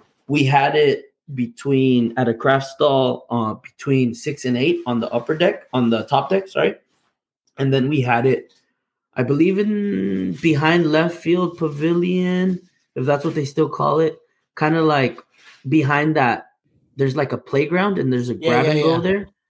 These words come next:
Speaker 2: Yeah, I've
Speaker 1: There's like
Speaker 2: seen
Speaker 1: a
Speaker 2: it.
Speaker 1: playground area for
Speaker 2: Mm-hmm.
Speaker 1: the kids, and then there's a grab and go where you kinda just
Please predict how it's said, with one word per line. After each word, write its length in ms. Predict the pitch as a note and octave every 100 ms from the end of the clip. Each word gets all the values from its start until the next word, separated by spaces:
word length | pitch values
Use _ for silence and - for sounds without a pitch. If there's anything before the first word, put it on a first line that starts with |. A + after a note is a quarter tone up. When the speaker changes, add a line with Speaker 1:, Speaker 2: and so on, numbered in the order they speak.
| -
Speaker 2:
Yeah, 80 | B2+
I've 40 |
Speaker 1:
There's 140 | B2 C3+
like 100 | C#3
Speaker 2:
seen 100 | B2+
Speaker 1:
a 20 |
Speaker 2:
it. 40 |
Speaker 1:
playground 380 | C3 D#3 E3+ E3
area 240 | E3+ F3 F3
for 100 | D3
Speaker 2:
Mm-hmm. 160 | C#3 C3+
Speaker 1:
the 60 |
kids, 300 | D#3 E3 D#3+
and 120 | A#2+ B2+
then 100 | C3
there's 180 | B2+
a 60 | A#2+
grab 280 | A2+ B2 C3+
and 120 | C#3
go 140 | C3
where 120 | C3 A#2+
you 140 | A#2+
kinda 260 | B2 B2 A#2
just 240 | A#2+ G#2